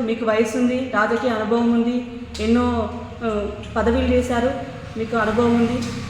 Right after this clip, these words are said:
దయచేసి ఇలాంటి వ్యా-, వ్యాఖ్యలు చేయొద్దు. ఒక్కసారి ఆలోచించాలమ్మా. ఇలాంటి వా-, ఇలాంటి విషయాలు, ఇలాంటి విమర్శలు మీ ఫ్యామిలీలోనే వస్తే మీరు ఏ విధంగా స్పందిస్తారు?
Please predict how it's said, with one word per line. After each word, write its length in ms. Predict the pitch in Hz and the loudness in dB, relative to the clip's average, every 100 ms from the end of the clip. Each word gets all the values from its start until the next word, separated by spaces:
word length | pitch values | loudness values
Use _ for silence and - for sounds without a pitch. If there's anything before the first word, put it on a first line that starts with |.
| - 214 | -6 2
దయచేసి 400 | 226 240 262 254 | 2 4 2 2
ఇలాంటి 260 | 233 226 | 2 2
వ్యా-, 280 | 226 214 196 | 2 0 0
వ్యాఖ్యలు 420 | 208 208 240 220 | 0 0 0 0
చేయొద్దు. 360 | 214 214 226 262 | 0 0 0 -2
ఒక్కసారి 440 | - 269 262 262 247 | -2 -2 2 4 4
ఆలోచించాలమ్మా. 920 | 226 247 269 247 226 202 202 254 285 - - - 240 | 4 2 0 0 0 0 0 0 -2 -6 -10 -8 0
ఇలాంటి 380 | 254 294 294 254 | 4 4 4 6
వా-, 480 | 240 254 - - | 6 6 2 -2
ఇలాంటి 300 | 233 262 269 | 2 2 4
విషయాలు, 440 | 240 240 269 247 233 | 2 0 2 2 2
ఇలాంటి 360 | 208 240 254 | 2 2 4
విమర్శలు 680 | 262 226 233 247 269 240 214 | 6 6 6 4 2 0 2
మీ 80 | 247 | 2
ఫ్యామిలీలోనే 480 | 269 262 269 262 254 | 2 0 2 2 2
వస్తే 300 | 226 - 262 | 0 0 2
మీరు 180 | 247 226 | 4 4
ఏ 220 | 214 240 | 4 4
విధంగా 220 | 240 240 | 4 0
స్పందిస్తారు? 600 | - 208 202 - 196 | -2 -2 -2 -4 -4